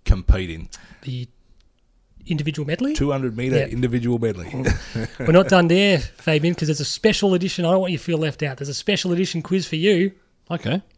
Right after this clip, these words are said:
Speaker 2: Draft day.
Speaker 3: Okay.
Speaker 2: Fabian was giving us the wind-up. Now he's like, "All the minutes we got."
Speaker 3: <laughs>
Speaker 2: Question number one.
Speaker 3: Number one.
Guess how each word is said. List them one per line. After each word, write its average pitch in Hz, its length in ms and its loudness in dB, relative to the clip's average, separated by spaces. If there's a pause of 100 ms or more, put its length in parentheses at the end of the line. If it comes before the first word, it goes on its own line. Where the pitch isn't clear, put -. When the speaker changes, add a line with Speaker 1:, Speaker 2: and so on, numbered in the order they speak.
(100)
Speaker 2:
Draft 185 300 4
day. 175 280 2 (600)
Speaker 3:
Okay. 120 520 8 (2500)
Speaker 2:
Fabian 147 280 4
was 127 100 -2
giving 139 200 2
us 123 80 -4
the 127 100 -2
wind-up. 135 380 2
Now 147 180 2
he's 143 140 2
like, 131 200 -2
"All 190 220 10
the 202 100 10
minutes 196 280 6
we 185 40 2
got." 170 380 0
Speaker 3:
<laughs> 160 760 6
Speaker 2:
Question 208 260 6
number 202 140 6
one. 196 400 4
Speaker 3:
Number 98 140 -10
one. 113 240 -6